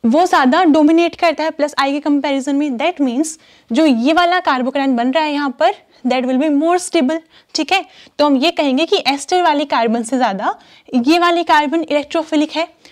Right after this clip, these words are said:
तो ये बात तो श्योर हो गई कि जो भी हमारा न्यूक्लियोफाइल आएगा उसका अटैक इस पर्टिकुलर कार्बन पे होगा, एस्टर को वो देखेगा भी नहीं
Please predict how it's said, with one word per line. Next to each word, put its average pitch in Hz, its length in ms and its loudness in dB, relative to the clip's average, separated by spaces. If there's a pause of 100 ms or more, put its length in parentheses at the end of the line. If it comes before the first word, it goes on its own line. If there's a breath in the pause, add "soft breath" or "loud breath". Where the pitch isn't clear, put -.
(280 soft breath)
तो 269 60 2
ये 262 200 2
बात 302 240 0
तो 330 100 0
श्योर 262 260 0
हो 262 120 0
गई 226 200 -4
कि 359 180 2
जो 254 280 -4
भी 277 160 0
हमारा 269 320 0
न्यूक्लियोफाइल 262 680 -2
आएगा 277 400 0 (440 soft breath)
उसका 330 340 0
अटैक 254 480 -2 (320 soft breath)
इस 370 200 -2
पर्टिकुलर 294 500 -2
कार्बन 226 360 0
पे 226 80 -8
होगा, 226 200 -4
एस्टर 254 340 -4
को 294 100 -4
वो 330 120 2
देखेगा 226 340 -2
भी 240 100 -6
नहीं 220 160 -10